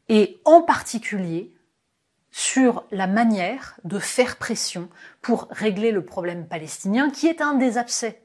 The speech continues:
de fixation, un des, une des causes d'une sorte de revendication des islamistes partout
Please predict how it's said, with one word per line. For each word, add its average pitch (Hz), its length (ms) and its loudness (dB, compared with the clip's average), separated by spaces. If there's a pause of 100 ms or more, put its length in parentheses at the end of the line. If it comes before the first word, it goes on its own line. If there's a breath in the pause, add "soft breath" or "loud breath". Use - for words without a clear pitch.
(160)
de 160 100 -14
fixation, - 580 -12 (1000 loud breath)
un 262 220 4
des, 202 480 2 (160)
une 233 180 6
des 226 160 0
causes 185 520 6 (840 soft breath)
d'une 214 380 4
sorte - 520 0 (600 soft breath)
de 196 120 0
revendication 247 1160 4 (580)
des 196 280 0
islamistes 240 640 0
partout - 580 0